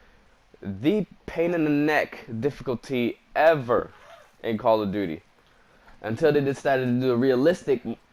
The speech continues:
uh, mode in, um, Black Ops three. Now that thing was hard. Hello! What you doing in the bushes? Yeah, it's kinda funny when you just see them laying there.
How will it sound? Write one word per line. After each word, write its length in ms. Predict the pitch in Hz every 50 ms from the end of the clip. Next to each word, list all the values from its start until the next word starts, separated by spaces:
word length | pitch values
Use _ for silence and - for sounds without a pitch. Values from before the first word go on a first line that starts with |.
| -
uh, 200 | - 113 120 117
mode 420 | 117 117 120 120 120 120 123 127 135 139 - - - - _ _ -
in, 220 | 85 95 98 - -
um, 580 | - 104 104 101 101 101 101 98 98 98 101 98
Black 240 | 104 104 101 101 -
Ops 220 | 104 92 92 -
three. 260 | - - 147 135 101 - - - - - - _ _ _ _ _ - - - - - - _ _ - - _ _ _ _ - - _ -
Now 140 | 92 92 90
that 260 | 104 127 139 139 -
thing 180 | 123 113 101
was 140 | 95 87 92
hard. 380 | 98 104 110 110 101 87 82 95 98 - _ - - _ _ _ _ - - - - - - _ - - - - - - - - - - - - - - _ _ -
Hello! 460 | - 247 254 240 226 226 220 208 202 - - _ - - - - _ - _ _ _
What 160 | - - -
you 60 | - -
doing 180 | - 240 233 226
in 100 | 220 214
the 60 | 190
bushes? 520 | 160 156 185 208 220 202 - 185 196 175 - - - - _ _ _ _ _ - - - - - _ _ _ _ _ _ - - _ - - _ _ - - - - - - - - - - - - - _ _ _ _ _ _ _ - _ _
Yeah, 240 | 104 107 101 104 127
it's 160 | - - -
kinda 240 | - 233 220 196 165
funny 280 | - - 156 156 143
when 180 | 123 110 110 127
you 80 | 131
just 220 | 117 113 110 - -
see 100 | 127 120
them 180 | 110 101 98
laying 220 | 98 98 98 98 92
there. 220 | 90 87 90 95